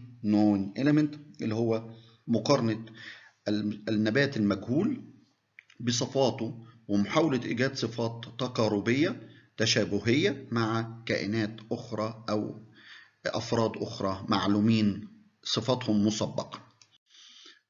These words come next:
الصفة التانية أو ال-، ال-، ال-، البارت التاني،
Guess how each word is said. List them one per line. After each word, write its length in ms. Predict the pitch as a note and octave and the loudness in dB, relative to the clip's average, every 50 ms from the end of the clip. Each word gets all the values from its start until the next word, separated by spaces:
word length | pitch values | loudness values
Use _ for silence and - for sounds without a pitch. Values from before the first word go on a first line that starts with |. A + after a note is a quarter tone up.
| _ _ _ _ - - - | _ _ _ _ -6 0 2
الصفة 300 | C#3+ - - A#3+ - C4 | 4 6 6 8 8 6
التانية 420 | A#3 - D3 B2+ C3 D#3 E3+ - - - | 8 8 8 8 8 8 4 4 6 6
أو 140 | B2+ A#2+ | 8 8
ال-، 260 | A2 G2+ G2+ G2 - A2+ | 8 6 4 2 0 0
ال-، 180 | G#2+ G#2 G#2 | 0 0 0
ال-، 120 | G#2+ G#2+ G2+ | 0 -2 -2
البارت 440 | F#2+ G#2+ - D#3 F3 F#3 - - | 0 4 6 8 8 8 6 2
التاني، 680 | C3+ A#2 - - C3+ C3+ D3 E3+ G3 A3+ - - - - | -4 -2 2 4 4 6 6 4 2 0 -2 -4 -10 -18